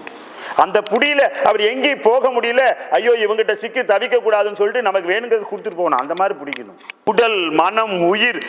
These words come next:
ரத்தத்தின் ஒவ்வொரு செல்களும் அவருடைய நாமத்தை உச்சரிக்குமாறு இறுக பற்றி கொண்டால் கேட்டது கிடைக்கும். சும்மா இங்க உட்கார்ந்து "முருகா, முருகா, முருகா, முருகா, முருகான்ட்டு" இவன் மனம் எங்கேயோ இருக்கும், முருகன் எங்கேயோ இருப்பாரு. ஒரு,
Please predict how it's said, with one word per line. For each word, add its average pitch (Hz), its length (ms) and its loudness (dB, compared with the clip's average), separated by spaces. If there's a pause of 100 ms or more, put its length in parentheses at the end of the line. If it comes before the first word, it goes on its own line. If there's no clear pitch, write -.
ரத்தத்தின் 202 880 0 (120)
ஒவ்வொரு 220 580 2
செல்களும் 262 760 0 (140)
அவருடைய 226 440 2
நாமத்தை 247 500 0
உச்சரிக்குமாறு 226 840 -2
இறுக 220 260 0
பற்றி 202 340 -2
கொண்டால் 220 360 0
கேட்டது 208 420 -2
கிடைக்கும். 151 680 -10 (2250)
சும்மா 185 220 4
இங்க 175 140 0
உட்கார்ந்து 170 300 2
"முருகா, 170 300 2
முருகா, 170 320 2
முருகா, 165 320 2
முருகா, 170 320 0
முருகான்ட்டு" 165 640 -2
இவன் 165 180 0
மனம் 170 220 -2
எங்கேயோ 160 280 -2
இருக்கும், 135 340 -4
முருகன் 175 280 0
எங்கேயோ 160 240 -2
இருப்பாரு. 135 680 -2
ஒரு, 170 520 0